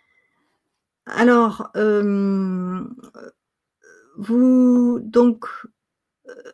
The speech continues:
cette, cette, euh, formation initiation, euh, vous permettra de gagner du temps en comprenant rapidement le message essentiel des cartes et en appliquant dès maintenant,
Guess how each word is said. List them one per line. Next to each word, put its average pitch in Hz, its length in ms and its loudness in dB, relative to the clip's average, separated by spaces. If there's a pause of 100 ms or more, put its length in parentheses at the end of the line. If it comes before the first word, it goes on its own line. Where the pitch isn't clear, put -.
(220)
cette, 247 380 2
cette, 277 320 0
euh, 254 640 4
formation 247 540 0
initiation, 240 840 0 (640)
euh, 214 100 0
vous 226 140 0
permettra 254 420 2
de 233 60 -4
gagner 240 260 6
du 220 200 -2
temps 302 440 2
en 240 120 0
comprenant 240 640 0
rapidement 269 540 2
le 247 120 2
message 220 340 0
essentiel 214 520 -6
des 196 140 -8
cartes 285 480 -6 (760)
et 220 160 4
en 233 140 6
appliquant 240 540 -2
dès 247 140 2
maintenant, 226 540 -2